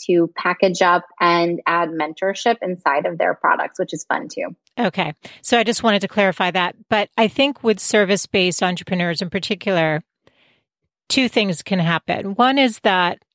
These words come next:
Speaker 2: a lot of times they're doing what so naturally comes to them, and connected to that is feeling badly for charging what they actually love doing too. So it
Speaker 1: Yes,
Speaker 2: comes
Speaker 1: it's easy.
Speaker 2: easily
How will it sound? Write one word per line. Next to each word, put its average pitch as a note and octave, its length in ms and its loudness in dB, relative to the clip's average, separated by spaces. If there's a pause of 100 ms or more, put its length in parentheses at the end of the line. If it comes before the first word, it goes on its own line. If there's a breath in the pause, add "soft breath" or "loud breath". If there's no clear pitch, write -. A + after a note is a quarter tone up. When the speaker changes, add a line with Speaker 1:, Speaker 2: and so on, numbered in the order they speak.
(180)
Speaker 2:
a G3+ 80 0
lot G3 260 4
of G3 80 -4
times G3+ 420 0
they're G3 160 4
doing C4 400 2
what - 200 0
so G#3 160 2
naturally F#3 600 0
comes F3+ 420 -6
to A3+ 100 2
them, B3+ 280 2 (640 loud breath)
and G3 400 2 (1120)
connected A3 600 2
to G3+ 120 0
that D#3 420 -2 (160)
is F#3+ 600 0 (720)
feeling C4 580 2 (220)
badly F3+ 880 -2
for - 280 -2
charging F#3+ 1000 0
what G3+ 220 0
they A3 160 2 (100)
actually B3 460 0
love F3+ 480 2
doing F3 500 0
too. F3 320 -6 (400 soft breath)
So G#3 340 2
it - 60 -2
Speaker 1:
Yes, G#3 160 4
Speaker 2:
comes G#3 220 0
Speaker 1:
it's D4+ 60 -4
easy. D4+ 120 0
Speaker 2:
easily D4+ 540 4